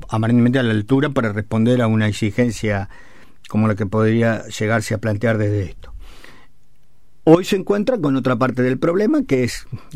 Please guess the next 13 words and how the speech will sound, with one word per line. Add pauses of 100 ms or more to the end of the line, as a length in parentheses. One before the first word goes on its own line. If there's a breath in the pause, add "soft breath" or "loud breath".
(160)
cuando
miran
las
camas,
no
digo
Chivilcoy,
en
general, (320 loud breath)
las
camas
están
ocupadas